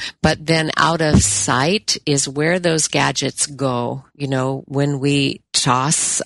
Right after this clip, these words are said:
our cell phone and get on a new smartphone. Um,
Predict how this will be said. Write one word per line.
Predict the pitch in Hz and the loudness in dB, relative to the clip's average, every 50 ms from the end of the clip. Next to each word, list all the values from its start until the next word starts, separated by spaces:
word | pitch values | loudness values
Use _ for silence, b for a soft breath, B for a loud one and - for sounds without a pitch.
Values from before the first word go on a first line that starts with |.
| - | 0
our | 139 135 135 135 135 131 - - | 0 0 2 0 0 -2 -2 -2
cell | - - - 139 131 | -2 0 2 2 0
phone | 131 - - 143 135 135 139 139 139 | 0 -2 -4 -2 -2 -2 -2 -2 -4
and | - - 135 131 123 | -4 -6 -6 -6 -2
get | - 135 135 135 | 0 0 2 2
on | 131 135 - - | 0 0 0 -2
a | 131 | -2
new | 131 131 135 139 | 0 0 0 0
smartphone. | 143 - - - 131 127 131 131 - - - - 127 131 131 135 139 139 B B B B B B B B B B - | 0 0 0 0 0 0 0 0 -2 -4 -6 -4 -4 -2 -2 -4 -6 -6 B B B B B B B B B B 0
Um, | 139 135 131 131 131 135 131 - | 2 2 2 0 0 -2 -4 -6